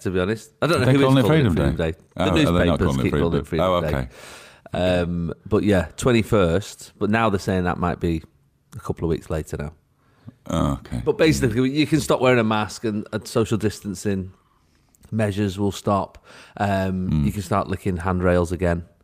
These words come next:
Speaker 1: Um,
Speaker 2: Yeah.
Speaker 1: I don't know what else we, we, we were missing, but those sort of things. You can hopefully,
Speaker 2: Yeah.
Speaker 1: obviously, from my perspective,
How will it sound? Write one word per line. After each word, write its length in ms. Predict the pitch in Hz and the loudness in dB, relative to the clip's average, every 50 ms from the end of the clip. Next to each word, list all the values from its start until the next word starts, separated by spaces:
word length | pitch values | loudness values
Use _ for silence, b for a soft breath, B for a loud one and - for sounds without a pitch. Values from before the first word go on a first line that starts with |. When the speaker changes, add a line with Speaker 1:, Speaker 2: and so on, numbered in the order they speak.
| _ _ _ _ _ _ - | _ _ _ _ _ _ -6
Speaker 1:
Um, 340 | 92 87 85 82 82 80 80 | -4 -2 -2 0 0 2 2
Speaker 2:
Yeah. 140 | 76 73 78 78 76 - _ - | 2 0 -2 -4 -10 -16 _ -4
Speaker 1:
I 80 | - | 0
don't 120 | 120 120 82 | 0 0 -2
know 100 | 76 82 | -2 -4
what 140 | 82 69 | -4 -4
else 320 | 76 80 - - - - - - | -4 -6 -8 -10 -12 -14 -10 -6
we, 160 | 92 87 82 | -4 -4 -4
we, 180 | - - 87 | -4 -6 -6
we 200 | 65 78 80 80 | -6 -6 -6 -6
were 120 | 78 80 80 - _ _ _ - | -6 -8 -10 -12 _ _ _ -12
missing, 360 | 85 82 - - 82 82 82 | -10 -10 -10 -12 -12 -12 -10
but 160 | - 82 - _ _ b b b b b b b b b b b b b | -14 -16 -16 _ _ b b b b b b b b b b b b b
those 240 | - 107 113 110 - | 2 2 2 2 2
sort 200 | - 104 80 67 | 0 -2 -2 -2
of 40 | - | -4
things. 280 | - 80 80 90 90 - | -8 -8 -8 -8 -6 -2
You 120 | 131 127 | -2 -2
can 140 | 117 127 117 | -2 -2 -6
hopefully, 640 | 113 101 131 143 147 139 - - 85 78 78 76 85 101 | -4 0 0 0 0 -2 -4 -8 -6 -6 -4 -4 -4 -4
Speaker 2:
Yeah. 160 | 104 - - - | -4 -6 -6 -6
Speaker 1:
obviously, 300 | - 92 92 87 - 92 82 | -6 -6 -6 -4 -6 -8 -6
from 160 | - 95 87 | -6 -6 -2
my 180 | 90 107 131 131 | 0 0 0 0
perspective, 600 | - - 123 - - 80 69 - - 82 85 - | -2 -4 -10 -8 -8 -10 -10 -8 -10 -10 -10 -10